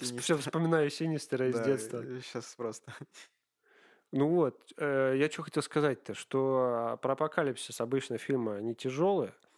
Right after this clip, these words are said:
Speaker 1: а мне кажется, про мальчика вот этот фильм, он не будет такой тяжелый.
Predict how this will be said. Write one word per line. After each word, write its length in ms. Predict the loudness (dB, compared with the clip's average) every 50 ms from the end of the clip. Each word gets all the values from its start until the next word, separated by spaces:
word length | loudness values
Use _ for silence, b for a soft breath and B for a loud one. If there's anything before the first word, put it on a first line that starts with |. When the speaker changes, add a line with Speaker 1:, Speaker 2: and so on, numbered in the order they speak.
| B B B B B B B B
Speaker 1:
а 80 | 0
мне 140 | 2 2 2
кажется, 320 | 2 2 0 0 0 -6 -2
про 160 | 0 2 2
мальчика 500 | 4 2 2 0 -2 -6 -6 -4 -2 0
вот 140 | 0 2 2
этот 260 | 2 2 0 -2 -4
фильм, 460 | -6 -18 -18 -8 -2 0 2 4 4 4
он 320 | 4 4 2 2 2 2
не 100 | 2 2
будет 260 | 0 -2 -4 -4 -4
такой 260 | -4 -8 -6 -6 -8 -12
тяжелый. 560 | -10 -10 -8 -6 -6 -4 -6 -6 -8 -12